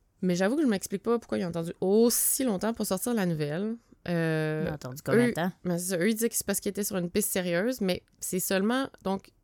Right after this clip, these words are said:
Speaker 1: en septembre deux mille dix, ils ont trouvé le corps et c'est le quatre mai deux mille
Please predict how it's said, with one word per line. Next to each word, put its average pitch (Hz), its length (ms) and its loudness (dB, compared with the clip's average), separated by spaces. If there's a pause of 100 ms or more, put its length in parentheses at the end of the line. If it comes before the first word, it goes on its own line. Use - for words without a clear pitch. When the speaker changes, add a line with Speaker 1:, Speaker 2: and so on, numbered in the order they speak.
Speaker 1:
en 190 100 -4
septembre 311 340 0
deux 294 80 2
mille 277 100 2
dix, 302 220 -4
ils - 60 -4
ont 233 60 -2
trouvé 240 380 -8 (640)
le 202 80 0
corps 240 420 -2
et 208 100 -4
c'est - 140 -2
le 175 100 2
quatre - 400 -6
mai 226 300 2
deux 220 140 0
mille 226 200 0